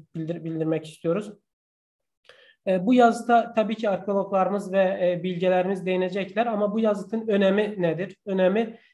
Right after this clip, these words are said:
ilk defa bir, e, Türk isminin geçtiği yazıtın,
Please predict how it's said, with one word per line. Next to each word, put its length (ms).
ilk 280
defa 540
bir, 460
e, 680
Türk 600
isminin 480
geçtiği 500
yazıtın, 680